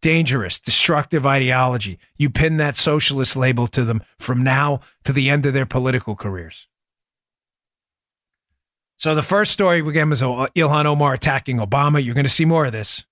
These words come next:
Ideological purity. You're not pure enough. Illegals now voting, they won't even condemn it,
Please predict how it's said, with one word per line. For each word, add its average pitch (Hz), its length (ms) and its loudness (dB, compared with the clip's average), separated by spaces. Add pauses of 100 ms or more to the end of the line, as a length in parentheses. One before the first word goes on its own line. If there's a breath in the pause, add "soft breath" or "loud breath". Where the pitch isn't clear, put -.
(1120)
Ideological 123 680 -2
purity. 123 600 -2 (720)
You're - 100 -6
not - 220 -2
pure 170 280 0
enough. 143 500 -4 (800)
Illegals 160 540 2
now 147 240 0
voting, 185 560 0 (280)
they 156 100 2
won't 180 200 2
even 160 200 -2
condemn 156 400 0
it, - 140 -16